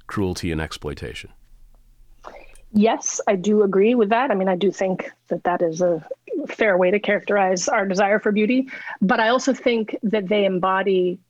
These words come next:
Speaker 2: I, I, I absolutely argue that they are a, a jewel of paradoxes and, and binaries,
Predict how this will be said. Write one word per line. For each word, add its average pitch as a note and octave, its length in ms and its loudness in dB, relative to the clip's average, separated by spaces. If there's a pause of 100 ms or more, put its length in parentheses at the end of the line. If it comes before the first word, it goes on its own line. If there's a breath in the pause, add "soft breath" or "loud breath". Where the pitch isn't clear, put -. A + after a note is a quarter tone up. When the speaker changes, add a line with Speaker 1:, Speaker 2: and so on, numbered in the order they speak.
Speaker 2:
I, G#3+ 80 -2 (100)
I, F#3+ 200 -2
I G#3 140 2
absolutely G3+ 600 0 (180)
argue G#3 340 2
that G3+ 140 -2
they F#3 140 2
are F3+ 100 2
a, F3 320 0 (320)
a F#3+ 100 2
jewel F#3 460 4
of F3+ 220 -6
paradoxes G#3+ 760 2
and, F3 320 -4
and F3+ 240 0
binaries, G#3 720 0